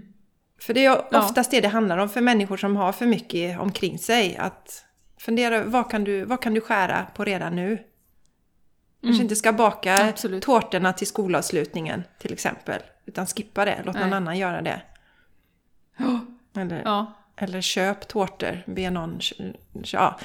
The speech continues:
Speaker 1: Det har vi pratat
Speaker 2: Det är
Speaker 1: om
Speaker 2: så
Speaker 1: tidigare, just det här att
Speaker 2: <laughs> Köbetårta!
Speaker 1: Ja, köbetårta. Nej, men det är just det vi har pratat om, att många kvinnor kanske tar på sig mycket såna här saker som bara ökar på stressen ytterligare då. Så först att
Speaker 2: Absolut.
Speaker 1: skala av, skala av, skala av, skala av.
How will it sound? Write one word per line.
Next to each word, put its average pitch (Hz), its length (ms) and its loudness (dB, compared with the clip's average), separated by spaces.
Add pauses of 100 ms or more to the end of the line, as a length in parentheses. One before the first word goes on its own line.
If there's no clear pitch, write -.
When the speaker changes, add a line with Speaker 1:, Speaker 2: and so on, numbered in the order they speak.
(1000)
Speaker 1:
Det 277 100 8
har 302 100 12
vi 233 120 8
pratat 226 300 6
Speaker 2:
Det - 40 4
är - 40 8
Speaker 1:
om 196 60 6
Speaker 2:
så 277 60 6
Speaker 1:
tidigare, 214 360 8
just 214 200 6
det 214 80 6
här 180 180 6
att 196 120 2
Speaker 2:
<laughs> - 0 -
Köbetårta! 302 1120 10 (100)
Speaker 1:
Ja, 254 340 12
köbetårta. 190 640 8 (240)
Nej, 247 100 8
men 254 120 8
det 254 60 6
är 254 60 8
just 240 180 6
det 226 120 8
vi 226 80 10
har 226 60 10
pratat 226 360 4
om, 190 100 2
att 190 80 0
många 202 300 4
kvinnor 190 440 2
kanske 196 220 0
tar 202 140 -6
på 233 280 4
sig 220 160 0
mycket 208 280 0
såna 190 200 -2
här 170 100 0
saker 185 280 -4
som 208 180 -2
bara 214 300 4
ökar 180 200 -2
på 175 180 -4
stressen - 440 -6
ytterligare 104 680 -4
då. - 160 0 (320)
Så 202 260 2 (120)
först - 320 -2
att 226 120 0
Speaker 2:
Absolut. 190 400 -2
Speaker 1:
skala 247 340 10
av, 240 500 6
skala 175 380 -2
av, 208 260 0
skala 196 360 -2
av, 170 160 0
skala 160 320 -2
av. - 140 -2